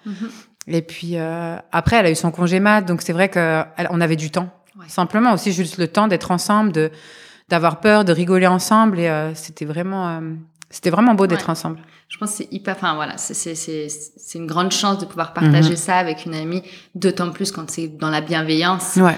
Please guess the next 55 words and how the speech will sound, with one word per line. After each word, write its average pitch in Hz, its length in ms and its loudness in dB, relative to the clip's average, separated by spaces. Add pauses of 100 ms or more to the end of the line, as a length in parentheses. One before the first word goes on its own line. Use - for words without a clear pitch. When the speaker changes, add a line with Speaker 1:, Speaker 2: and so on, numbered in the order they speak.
(160)
Speaker 1:
et, 151 240 -4
et 160 40 -6
de 156 120 -4
pouvoir, 170 400 -2
dans 160 120 -6
les 156 100 -6
moments 156 280 -6
down 180 600 -2
ou, 170 60 -8
ou, 156 600 -12
ou 156 60 -10
dans 143 140 -8
les 143 100 -8
meilleurs 165 380 -2
moments, 170 380 -4
Speaker 2:
Ouais. 170 360 4
Speaker 1:
partager 165 500 -4
ça, 175 220 -10
quoi. 147 200 -20 (560)
Speaker 2:
Oui, 220 200 6
puis 202 140 -2
j'ai 170 120 2
la, 170 220 2
enfin, 156 360 -8 (640)
j'en 165 160 -10
parlerai 175 320 2
plus 196 140 -6
tard, 240 160 2
mais 180 80 0
c'est 175 140 -2
vrai 196 120 2
que 208 60 -2
j'ai 175 80 0
la 160 120 4
chance 196 220 -2
d'avoir 165 220 2
ces 160 200 -4
amis 185 220 2
qui - 140 -14
sont 160 120 -6
réellement 175 280 -2
des 180 160 -4
amis 175 180 0
en 170 140 -2
or. 202 160 0
Et 175 120 -2 (400)
tu 175 120 -10
sais, 294 100 0
c'est 247 140 2
des 175 80 2
vraies 170 180 2
relations. 208 480 2
C'est 190 180 -2
pas, 196 640 2
euh, 175 280 -6